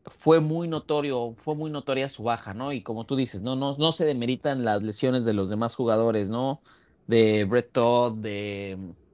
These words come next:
Avonte Maddox, C J Garner Johnson, pero Lane Johnson y Jalen Hurts, puf, creo que sí fue, sí fue algo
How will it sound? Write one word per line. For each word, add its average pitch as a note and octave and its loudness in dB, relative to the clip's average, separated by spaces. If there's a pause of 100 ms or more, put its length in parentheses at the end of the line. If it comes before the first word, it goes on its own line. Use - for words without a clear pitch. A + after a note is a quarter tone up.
(380)
Avonte B2+ 0
Maddox, B2 0
C C3+ 0
J B2 2
Garner A#2 -2
Johnson, A#2 -4 (680)
pero B2+ 6
Lane C#3+ 2
Johnson D3+ -2
y A#2 -4
Jalen C3+ -2
Hurts, D3 0
puf, - -4
creo C#3+ 0
que C#3+ -4
sí C#3 -4
fue, C#3 2
sí - -2
fue C3+ 0
algo B2 2